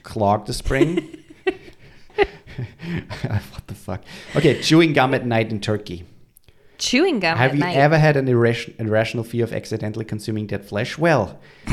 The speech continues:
Speaker 1: in Turkey, it is thought that after dark, chewing gum is mag-,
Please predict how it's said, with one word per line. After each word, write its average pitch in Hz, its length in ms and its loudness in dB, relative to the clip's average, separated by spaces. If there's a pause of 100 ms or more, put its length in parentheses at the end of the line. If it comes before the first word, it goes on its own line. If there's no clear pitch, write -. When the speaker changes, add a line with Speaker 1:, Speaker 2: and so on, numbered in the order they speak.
(120)
Speaker 1:
in 143 120 0
Turkey, 156 760 0
it 120 100 0
is 120 160 -2
thought 135 300 2
that 113 100 0
after 113 240 -6
dark, 123 320 -2
chewing 135 220 -4
gum 110 180 0
is 110 180 -6
mag-, 107 300 -6